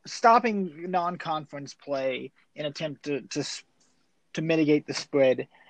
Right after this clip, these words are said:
um, well, to, to a point, it obviously makes sense because typically your non-conference games are probably going to be a little bit farther out of your way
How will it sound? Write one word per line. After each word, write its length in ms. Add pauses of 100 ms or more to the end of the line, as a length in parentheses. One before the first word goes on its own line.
(220)
um, 560 (540)
well, 280 (360)
to, 260
to 400
a 60
point, 340
it 60
obviously 360
makes 220
sense 480
because 580 (880)
typically 500
your 120
non-conference 680
games 440
are 80
probably 520
going 260
to 100
be 160
a 80
little 240
bit 320
farther 320
out 200
of 120
your 240
way 460